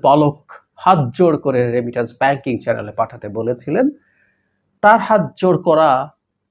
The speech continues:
এরাও একটু বোঝে টোঝে কম, মানে, বাংলাদেশের মানুষজন এই সরকারের মন্ত্রী বা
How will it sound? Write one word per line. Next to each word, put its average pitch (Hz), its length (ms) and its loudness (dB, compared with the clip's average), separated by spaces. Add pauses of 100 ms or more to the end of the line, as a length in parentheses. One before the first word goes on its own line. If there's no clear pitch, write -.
(160)
এরাও - 220 -2
একটু - 160 -6
বোঝে 117 260 0
টোঝে 165 260 -2
কম, 123 220 -2
মানে, 107 180 -8
বাংলাদেশের 156 440 -2
মানুষজন 151 680 0 (920)
এই 233 240 4
সরকারের 135 600 -2
মন্ত্রী 117 720 -6 (100)
বা 117 160 -4